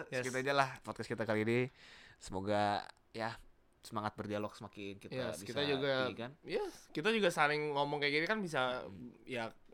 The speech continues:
Speaker 1: mengeluarkan apa yang ada di pikiran kita.
Speaker 2: Ya, gua sama Rian pun juga banyak kadang-kadang hal yang tidak sama gitu kan.
Speaker 1: Iya.
Speaker 2: Tapi gua tetap dengerin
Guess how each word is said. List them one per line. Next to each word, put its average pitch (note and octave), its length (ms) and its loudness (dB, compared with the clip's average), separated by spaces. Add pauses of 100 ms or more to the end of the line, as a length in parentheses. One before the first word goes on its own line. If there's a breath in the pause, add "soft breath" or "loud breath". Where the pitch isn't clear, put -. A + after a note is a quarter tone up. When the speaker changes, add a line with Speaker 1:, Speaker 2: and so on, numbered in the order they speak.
(580 soft breath)
Speaker 1:
mengeluarkan C#3+ 640 2
apa - 180 -4
yang C3 140 0
ada B2+ 120 -4
di B2 80 -6
pikiran A#2 300 -6
kita. A#2 200 -8
Speaker 2:
Ya, A2+ 40 -2
gua A#2+ 120 0
sama D3 280 2 (280)
Rian B2+ 320 0
pun E3+ 140 -4
juga C3 180 -4
banyak G#2+ 300 -6
kadang-kadang G#2+ 360 -10
hal B2 220 -10
yang G#2 200 -12
tidak G#2 240 -8
sama A2 460 -8
gitu B2 140 -8
kan. C#3+ 200 -6
Speaker 1:
Iya. A#2 140 -18
Speaker 2:
Tapi A2+ 180 -8
gua D#3 160 -4
tetap C#3+ 220 -6 (100)
dengerin A#2 400 -6